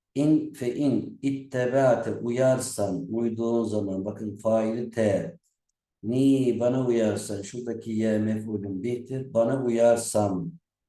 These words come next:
Fe, cevap şimdi geliyor bakın. E, fe la tes'el, sorma, sorma.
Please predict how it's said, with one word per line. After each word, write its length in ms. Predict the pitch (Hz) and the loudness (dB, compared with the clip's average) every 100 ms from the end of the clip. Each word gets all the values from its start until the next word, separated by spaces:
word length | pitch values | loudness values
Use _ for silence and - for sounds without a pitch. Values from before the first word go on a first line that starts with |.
| _ _ | _ _
Fe, 340 | - 120 101 | -4 -2 0
cevap 280 | 110 120 123 | 0 0 0
şimdi 280 | - 120 101 | -2 -4 -2
geliyor 320 | 101 95 92 | -2 -4 -4
bakın. 580 | 90 95 85 113 - - _ _ _ _ _ _ _ _ _ - | -6 -8 -12 -12 -14 -18 _ _ _ _ _ _ _ _ _ -2
E, 300 | 117 117 117 | 2 2 2
fe 140 | 117 131 | 0 4
la 260 | 147 147 | 6 6
tes'el, 540 | - 120 117 - 117 95 | 4 0 -2 -2 -2 -2
sorma, 720 | - 135 139 127 104 98 - _ _ | 0 2 2 2 0 -2 -10 _ _
sorma. 1080 | - - 117 139 147 131 113 120 104 104 | -18 -6 0 2 2 0 0 2 0 -4